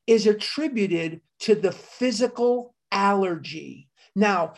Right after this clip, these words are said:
there's something else that Doctor Silkworth observed, and this is what it is. He observed that in the mind of a compulsive overeater,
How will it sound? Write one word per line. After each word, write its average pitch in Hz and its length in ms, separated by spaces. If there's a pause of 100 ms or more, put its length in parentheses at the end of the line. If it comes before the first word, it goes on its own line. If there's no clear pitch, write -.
(160)
there's 196 280
something 208 560
else 214 380
that 156 180
Doctor 151 360
Silkworth 160 720
observed, 156 760 (300)
and 175 200
this 240 300
is 208 160
what 185 260
it 180 220
is. 139 460 (280)
He 269 240
observed 220 760 (160)
that 233 180
in 233 220
the 196 160
mind 180 1000 (200)
of 190 140
a 196 100
compulsive 180 680
overeater, 151 720